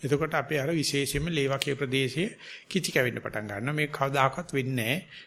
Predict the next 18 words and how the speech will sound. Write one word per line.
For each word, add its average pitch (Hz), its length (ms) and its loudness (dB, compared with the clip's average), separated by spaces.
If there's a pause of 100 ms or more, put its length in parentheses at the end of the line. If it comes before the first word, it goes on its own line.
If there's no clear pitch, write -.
(100)
සපත්තු 131 420 0
සිරප්පු 135 320 2
දාගෙන 131 360 4
මේ 160 120 4
මට්ටම් 139 380 0
කරව 143 220 2
පොළවේ 131 360 2
ඉඳ 127 160 0
ගිහිල්ලා. 120 420 2 (400)
ඉතින් 139 240 -2
ඒ 135 80 4
නිසා 131 320 -2
මම 123 260 -2 (480)
අදත් 139 340 4
කිව්ව 143 240 2
ආටිකල් 127 500 2
එකක්. 113 200 0 (640)
අ, - 140 -4